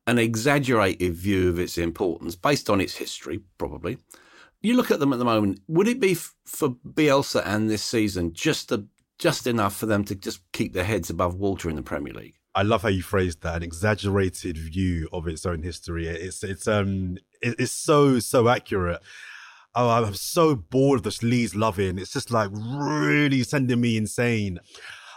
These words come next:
Speaker 2: I, I think they'll stay up. I think they've got enough in the bank already points-wise to stay up. I think they'll lose a lot more games,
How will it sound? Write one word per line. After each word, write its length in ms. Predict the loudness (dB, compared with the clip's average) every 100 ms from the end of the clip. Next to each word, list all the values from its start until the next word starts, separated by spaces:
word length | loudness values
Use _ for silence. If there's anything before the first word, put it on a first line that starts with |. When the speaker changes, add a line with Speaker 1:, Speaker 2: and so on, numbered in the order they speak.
| -4
Speaker 2:
I, 100 | -2 2
I 60 |
think 200 | 2 4
they'll 120 | 2 2
stay 220 | 4 4
up. 180 | 4 2
I 80 | -2
think 180 | 0
they've 120 | 0 2
got 120 | 2
enough 400 | 2 2 0 -2
in 140 | -2
the 80 | -2
bank 320 | 0 -2 -2
already 280 | 0 0 -2
points-wise 920 | -4 -4 -4 -4 -2 0 -2 -4 -10 -16
to 80 | -18
stay 220 | -6 -4
up. 120 | -2
I 40 | -4
think 240 | -4 -2
they'll 180 | 0 2
lose 320 | 2 2 2
a 60 | 0
lot 180 | -2 -2
more 180 | -4
games, 440 | -4 -4 -4 -6